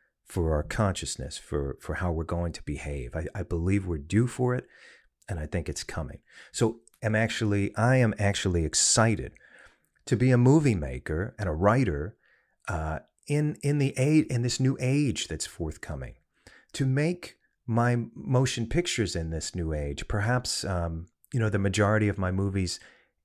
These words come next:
haven't been made yet because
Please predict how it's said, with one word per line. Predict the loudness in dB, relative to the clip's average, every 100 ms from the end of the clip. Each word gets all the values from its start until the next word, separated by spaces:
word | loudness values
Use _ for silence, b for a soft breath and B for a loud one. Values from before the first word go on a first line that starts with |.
| -8
haven't | 2 4 4 2 0
been | -4 -4
made | -4 -4 -4 -6 -6
yet | -4 -4 -6 _ _ _ B B B B
because | -2 -2 0 2 2 0 -8